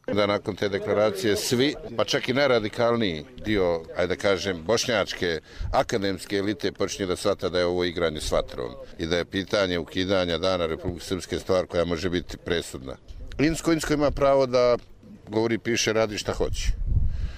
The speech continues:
A, suština je da mi svojim potezima treba da povučemo stvari koje će eliminisati, a, priču o Bosni i Hercegovini kao problem.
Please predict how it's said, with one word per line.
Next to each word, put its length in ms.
A, 220
suština 420
je 80
da 120
mi 160
svojim 340
potezima 640
treba 280
da 100
povučemo 480
stvari 340
koje 300
će 160
eliminisati, 1000
a, 180
priču 360
o 40
Bosni 320
i 40
Hercegovini 680
kao 460
problem. 540